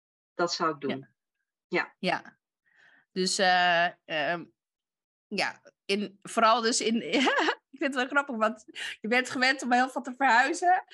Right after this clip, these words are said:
Speaker 2: En dan de vraag van,
Speaker 1: <laughs>
Speaker 2: wat, wat zou je doen als je heel veel geld had? Dus, eh, heel veel huizen kopen. <laughs>
Speaker 1: Ja, dan
Speaker 2: Heerlijk.
Speaker 1: hoef je nooit te verhuizen, weet
Speaker 2: Nee,
Speaker 1: je.
Speaker 2: ik
Speaker 1: Het
Speaker 2: snap
Speaker 1: is,
Speaker 2: je. Ik
Speaker 1: huis
Speaker 2: snap je,
Speaker 1: is
Speaker 2: ik
Speaker 1: zo,
Speaker 2: snap je
Speaker 1: eh, zo
Speaker 2: helemaal.
Speaker 1: definitief.
Speaker 2: Ja.
Speaker 1: Ehm, maar ik zou gewoon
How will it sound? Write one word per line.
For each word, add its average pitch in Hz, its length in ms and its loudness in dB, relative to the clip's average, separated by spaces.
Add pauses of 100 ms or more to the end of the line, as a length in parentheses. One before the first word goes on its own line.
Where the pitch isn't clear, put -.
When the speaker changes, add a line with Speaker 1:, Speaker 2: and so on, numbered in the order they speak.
(240)
Speaker 2:
En 247 140 2
dan 254 160 4
de 320 120 2
vraag 254 220 6
van, 269 240 2
Speaker 1:
<laughs> 277 60 4
Speaker 2:
wat, - 140 -4
wat 269 220 -2
zou 285 180 4
je 277 100 -4
doen 294 160 -4
als 262 180 0
je 294 140 -8
heel 247 160 0
veel 254 100 -10
geld 262 260 0
had? 277 80 -14 (100)
Dus, 226 180 -2
eh, 233 180 2
heel 262 420 0
veel 311 140 0
huizen 277 400 2
kopen. 190 360 0
<laughs> - 120 -2
Speaker 1:
Ja, 269 560 4
dan - 160 2 (180)
Speaker 2:
Heerlijk. 349 320 4
Speaker 1:
hoef 349 200 6
je 330 100 4
nooit 320 180 -4
te 302 80 -4
verhuizen, 269 720 0
weet 180 200 2
Speaker 2:
Nee, 311 100 4
Speaker 1:
je. 320 60 4
Speaker 2:
ik 262 40 4
Speaker 1:
Het 262 80 0
Speaker 2:
snap 285 180 4
Speaker 1:
is, - 60 -14
Speaker 2:
je. 440 460 0
Ik 339 140 -6
Speaker 1:
huis 254 120 0
Speaker 2:
snap 359 80 4
je, - 60 -6
Speaker 1:
is 294 200 -4
Speaker 2:
ik 247 140 2
Speaker 1:
zo, 233 60 4
Speaker 2:
snap 220 120 4
je 214 60 2
Speaker 1:
eh, 381 60 4
zo 302 60 4
Speaker 2:
helemaal. 262 280 2
Speaker 1:
definitief. 220 840 -2 (160)
Speaker 2:
Ja. 202 480 0
Speaker 1:
Ehm, 196 240 -6 (560)
maar 226 300 -2
ik - 320 -10
zou 262 220 -4
gewoon 226 380 -4